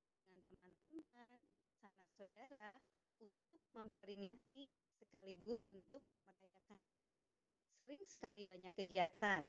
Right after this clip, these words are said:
Nah, pada sekarang ini, Indonesia khususnya,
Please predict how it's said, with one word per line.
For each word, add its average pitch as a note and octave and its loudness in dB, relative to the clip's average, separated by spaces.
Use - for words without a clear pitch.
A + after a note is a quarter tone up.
Nah, C4 12
pada C4+ 6
sekarang - -4
ini, G#3+ -10
Indonesia B3+ 8
khususnya, A#3 6